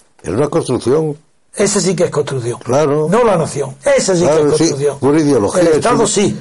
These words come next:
Speaker 1: en sí mismo es ideológico.
Speaker 2: Bueno, pues ya en un, un catedrático que empieza diciendo esta locura,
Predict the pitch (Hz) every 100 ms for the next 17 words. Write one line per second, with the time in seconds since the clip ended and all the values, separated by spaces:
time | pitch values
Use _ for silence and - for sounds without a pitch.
0 | - 110 107 143 147 165 151 165 143 120
1 | 143 151 - 180 170 160 160 214 240 196
2 | 196 247 247 - 233 214 208 175 143 135
3 | 147 156 160 185 170 226 175 185 151 170
4 | 165 165 175 160 143 220 254